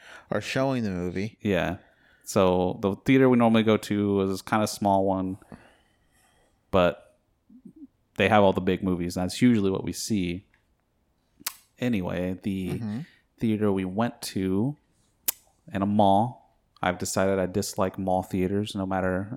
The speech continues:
Speaker 2: if it's an A M C or Cinemark or whatever. But, um, they're doing a lot of construction on the one we went to. No problem. The theater was actually really nice. Like, nice new seats, nice new carpet. It smelled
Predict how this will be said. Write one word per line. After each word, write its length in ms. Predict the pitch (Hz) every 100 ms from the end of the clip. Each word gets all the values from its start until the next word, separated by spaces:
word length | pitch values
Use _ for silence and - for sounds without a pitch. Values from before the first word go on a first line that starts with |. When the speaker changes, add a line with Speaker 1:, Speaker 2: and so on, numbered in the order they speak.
| -
Speaker 2:
if 140 | -
it's 160 | 98 -
an 100 | 95
A 140 | 95
M 100 | 95
C 380 | 92 - 95 98
or 100 | 95
Cinemark 500 | - 101 92 92 101
or 80 | 101
whatever. 380 | 98 95 104 113 _ _ _ _ _ _ _ - - - _ _ _ _ _ _ _ _ 110
But, 320 | 110 - -
um, 500 | 113 113 110 110 110 - - - - - - _ _ _ _ _ _ -
they're 80 |
doing 220 | 110 131 131
a 80 |
lot 120 | 127 127
of 60 |
construction 480 | 127 120 123 113 110
on 80 | 101
the 80 | 101
one 120 | 98
we 80 | 95
went 200 | 92 90
to. 280 | 98 98 127 _ _ _ _ _ _ _ 127
No 100 | 117
problem. 460 | - 101 110 127 -
The 160 | 110 101
theater 300 | - 139 131
was 160 | 123 113
actually 280 | 127 - 98
really 240 | 113 104
nice. 560 | 98 98 117 - - -
Like, 120 | 110 - 95 -
nice 380 | - 95 95 -
new 80 | 92
seats, 720 | - 139 143 - - - -
nice 240 | 110 -
new 60 | 92
carpet. 460 | - 113 - 110
It 140 | 95 -
smelled 460 | - 104 101 101